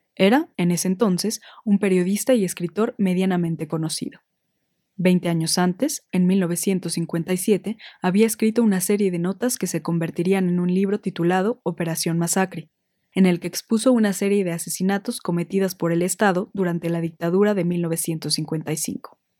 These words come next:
Ese libro cambió para siempre la vida privada y pública de Walsh, y también, para siempre, el periodismo en Argentina y Latinoamérica.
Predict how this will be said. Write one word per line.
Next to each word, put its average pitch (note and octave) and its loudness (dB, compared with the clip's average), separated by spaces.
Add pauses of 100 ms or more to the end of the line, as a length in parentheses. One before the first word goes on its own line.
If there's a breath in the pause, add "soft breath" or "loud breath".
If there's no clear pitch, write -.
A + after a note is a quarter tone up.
(120)
Ese G#3 4
libro A3 4
cambió F#3+ 2
para F3+ 0
siempre A3 2
la E3+ 0
vida F#3 -2
privada F3+ -2
y F#3 -4
pública G3 -2
de F#3 0
Walsh, A3 -2 (240)
y F#3+ -2
también, G3 2
para E3+ -4
siempre, G#3 2 (320 soft breath)
el F3 -2
periodismo F3+ 2
en F3+ 2
Argentina G3+ 0
y F#3+ 0
Latinoamérica. E3 -4